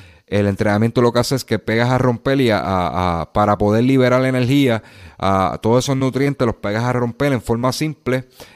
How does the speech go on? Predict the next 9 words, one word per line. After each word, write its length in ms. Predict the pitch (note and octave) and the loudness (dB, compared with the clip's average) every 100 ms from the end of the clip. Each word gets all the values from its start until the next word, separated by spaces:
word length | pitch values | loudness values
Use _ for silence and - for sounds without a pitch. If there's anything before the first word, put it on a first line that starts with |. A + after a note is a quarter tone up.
| - | -10
en, 560 | F#2+ F#2+ F#2 E2+ D#2 - | -6 -4 -4 -8 -10 -14
en 200 | - F#2 | -10 -8
componentes 500 | F2 G#2 G#2+ A2 A2+ | -6 -6 -2 -4 -2
más 160 | C3+ C#3 | -2 -2
simples 340 | - D#3 C#3+ | -2 -4 -2
para 200 | B2+ G#2 | -2 -2
poder 220 | F#2+ F#2 G#2+ | 0 0 0
liberar 420 | A#2 A2+ A2 A2+ | 0 0 0 0
energía. 500 | A2 F#2+ F2 E2 | -2 -4 -6 -6